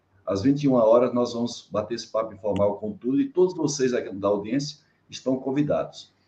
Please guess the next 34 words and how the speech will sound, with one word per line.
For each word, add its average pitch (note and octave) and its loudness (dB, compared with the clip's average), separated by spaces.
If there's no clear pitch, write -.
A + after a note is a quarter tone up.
Então, F3+ 4
o, B2+ 6
o A2+ -4
João D#3 4
Mosquim, D3 0
que C3+ -2
esteve B2 0
conosco A#2 -6
na G#2+ -4
live G2+ 0
passada, C#3+ 0
pergunta, C3 -2
"Caro E3 -2
Túlio, - 0
como F3+ -4
relacionar D#3 2
as A#2+ -2
tecnologias B2+ -2
barra B2 4
conceitos G#2+ -10
da - 8
indústria C#3 6
com E3 -4
um C#3+ 4
novo D#3+ 4
modelo C#3+ 2
de C#3+ 0
negócio? G2+ 0
Perceber D3 6
a C#3 10
necessidade B2+ 2
implícita C#3 -6
do A#2 -8
cliente B2 -6